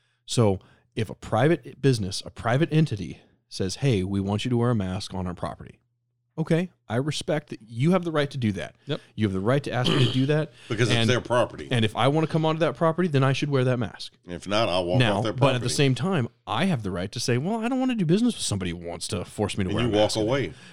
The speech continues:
Speaker 1: Now, it's the people who are like, "Oh, well, the, this city has a mandate that says that we gotta wear a mask, so wear a mask indoors." No, I'll walk in without a mask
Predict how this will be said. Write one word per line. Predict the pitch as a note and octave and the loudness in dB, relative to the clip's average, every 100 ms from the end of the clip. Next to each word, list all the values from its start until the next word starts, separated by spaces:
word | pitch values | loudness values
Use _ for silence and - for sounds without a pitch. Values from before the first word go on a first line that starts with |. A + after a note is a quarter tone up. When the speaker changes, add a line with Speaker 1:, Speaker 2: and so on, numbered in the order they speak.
| - | -2
Speaker 1:
Now, | C3+ B2+ C#3+ | 0 0 -2
it's | B2 | -2
the | A#2+ | -4
people | - - G#3 G#3 | -4 -6 -2 -2
who | D3 C3 | 0 0
are | |
like, | A#2+ A2 - | 0 0 -4
"Oh, | C3 C3+ C3+ | -2 -2 -2
well, | C3+ E3 D#3+ D#3 | -2 -2 0 0
the, | D3 D#3 D3 - D#3+ | -2 -10 -12 -18 -10
this | G#3+ A#3+ | -8 -6
city | - D4 C4+ | -6 -6 -4
has | G#3+ D#3+ | -2 0
a | B2+ | -2
mandate | C3 D3+ D3 A#2+ G#2+ | -2 -2 -2 -4 -4
that | A#2 | -6
says | A2+ B2+ A2+ | -6 -6 -6
that | A#2 | -8
we | A#2+ A#2+ A#2 | -8 -8 -6
gotta | A#2+ A#2+ | -4 -4
wear | A#2+ A#2 | -4 -4
a | A2 | -4
mask, | A2+ B2+ C3 - | -4 -6 -6 -6
so | - A2 | -6 -4
wear | A2 A2+ | -4 -6
a | G#2+ | -6
mask | G#2+ G2+ - | -6 -6 -4
indoors." | F#2+ G2 E2 - - - - - | -4 -4 -8 -10 -14 -20 -20 -4
No, | A2+ G#2 - | -2 -2 -4
I'll | G2+ G2 | -2 0
walk | G#2 G#2 A2+ | 0 0 -2
in | |
without | G2 F#2+ F2+ | -4 -4 -6
a | |
mask | F2+ F2 - - | -8 -10 -12 -12